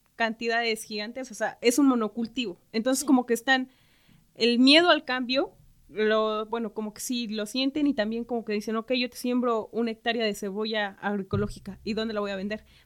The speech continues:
Speaker 1: Pero lo que tratamos de hacer es diversificar cultivos para que así no tengan ese problema de dónde van a vender una hectárea de cebolla,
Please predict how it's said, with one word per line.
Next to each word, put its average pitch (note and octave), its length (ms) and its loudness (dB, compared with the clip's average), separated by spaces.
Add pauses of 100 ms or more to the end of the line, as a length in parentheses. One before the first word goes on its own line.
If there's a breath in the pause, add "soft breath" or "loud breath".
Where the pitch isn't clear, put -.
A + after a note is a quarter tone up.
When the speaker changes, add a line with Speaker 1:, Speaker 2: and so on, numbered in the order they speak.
(120)
Speaker 1:
Pero A#3 340 6
lo A#3 200 6
que A#3 100 6
tratamos B3 380 6
de C#4 60 6
hacer B3 240 4
es A#3+ 260 2 (340 soft breath)
diversificar B3 960 2
cultivos C#4 460 4
para A3 240 6
que A#3 100 4
así A#3 180 6
no C#4 140 2
tengan C4+ 300 2
ese C#4 160 2
problema A#3+ 400 2
de G#3+ 100 2
dónde A#3+ 280 4
van B3+ 140 2
a B3 60 4
vender A#3 220 0
una A#3 140 0
hectárea A3 300 -2
de G#3+ 100 0
cebolla, A3 480 -4